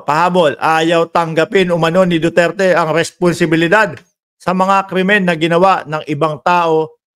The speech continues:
at binigyang diin ito na personal na bagay ang pagtegi. Ayan, di ho ba biglang, "O kayo, bahala kayo dyan, personal nyo yan eh." Pero nung hung nanunungkulan,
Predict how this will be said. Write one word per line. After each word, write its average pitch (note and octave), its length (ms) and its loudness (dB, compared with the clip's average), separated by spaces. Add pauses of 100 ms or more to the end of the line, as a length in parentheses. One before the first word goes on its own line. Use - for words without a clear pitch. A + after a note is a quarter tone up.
(120)
at F3 240 -2
binigyang D#3 720 -2
diin D3 320 -6
ito D3 400 -2 (320)
na C#3+ 160 -4
personal D3+ 800 -2 (160)
na B2 160 -4
bagay B2 480 -2 (160)
ang A#2+ 320 -6
pagtegi. G#2 800 -6 (400)
Ayan, C#3+ 800 -2
di E3 160 -2
ho E3 80 -2
ba F#3 160 2
biglang, G#3 400 0 (320)
"O C3 160 -4
kayo, G3 160 2
bahala D#3 560 2
kayo F3 240 -2
dyan, E3 80 -8
personal D3 560 0
nyo D3+ 160 -2
yan G3 240 2
eh." A2+ 140 -6 (500)
Pero D#3+ 320 0
nung F#3+ 160 0
hung G3 320 0
nanunungkulan, G3 1040 0